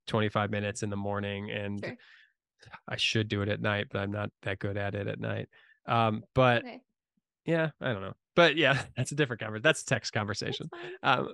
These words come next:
Speaker 1: but yeah, we'll see. Anyway, uh, but
Speaker 2: You can
Speaker 1: the
Speaker 2: only do as much as you can at the moment, okay?
Speaker 1: Yeah, but I'm supposed to do more. But either
Speaker 2: Don't,
Speaker 1: way,
Speaker 2: don't you dare
Speaker 1: um, <laughs>
Speaker 2: should yourself.
Speaker 1: Well, I'm
Speaker 2: Don't
Speaker 1: gonna s-,
Speaker 2: you dare.
Speaker 1: I'm gonna take one big shit all over myself.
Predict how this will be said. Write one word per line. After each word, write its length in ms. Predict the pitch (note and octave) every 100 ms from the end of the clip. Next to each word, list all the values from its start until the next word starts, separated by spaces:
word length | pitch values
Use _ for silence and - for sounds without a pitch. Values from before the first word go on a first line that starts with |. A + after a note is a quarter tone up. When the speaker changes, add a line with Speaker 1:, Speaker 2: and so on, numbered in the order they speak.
| D#3
Speaker 1:
but 300 | D3+ C#3+ B2 _ -
yeah, 180 | F3+ D#3+ -
we'll 140 | A#2+
see. 200 | - - - -
Anyway, 360 | F3 E3 C3 B2
uh, 320 | C#3+ C#3+ B2+ - - - - - -
but 280 | E3 D3+ B2+ _ - - -
Speaker 2:
You 120 | B3
can 160 | D#4
Speaker 1:
the 80 | D4+
Speaker 2:
only 180 | D#4 D#4
do 360 | A#3+ D4 C#4+ B3+
as 180 | G#3+
much 280 | G#3+ G3+ G#3
as 200 | - F3
you 120 | G3+
can 380 | F#3 F3+ F3+ F3
at 160 | - D#3+
the 60 |
moment, 440 | E3 B2+ A2+ A2 -
okay? 340 | - D#3 C#3
Speaker 1:
Yeah, 220 | C3 C3 B2
but 120 | - A#2
I'm 80 |
supposed 500 | A2 G#2 - G#2+ -
to 60 | A2+
do 120 | -
more. 260 | - - B2
But 180 | E3 E3+
either 260 | G3 A#3 D#3
Speaker 2:
Don't, 0 |
Speaker 1:
way, 220 | B2 A2
Speaker 2:
don't 260 | - F4 F4+
you 180 | F4 C4
dare 280 | C#4+ C#4+ B3
Speaker 1:
um, 0 |
<laughs> 0 |
Speaker 2:
should 320 | - A#3 A3
yourself. 600 | G3+ F#3+ - F#3 D#3 F#3 -
Speaker 1:
Well, 380 | F3+ E3+ D#3 -
I'm 180 | C#4
Speaker 2:
Don't 0 |
Speaker 1:
gonna 140 | C4+ B3
s-, 120 | A#3
Speaker 2:
you 60 | G#3+
dare. 480 | D3+ E3+ C#3 A2+ D#3
Speaker 1:
I'm 80 |
gonna 120 | D3+ C3
take 240 | C#3 -
one 240 | A#2 C3
big 260 | B2+ B2 C3
shit 460 | - - - B2+ A2+
all 180 | G#2 G#2+
over 200 | G#2+ G#2
myself. 500 | G#2+ - - -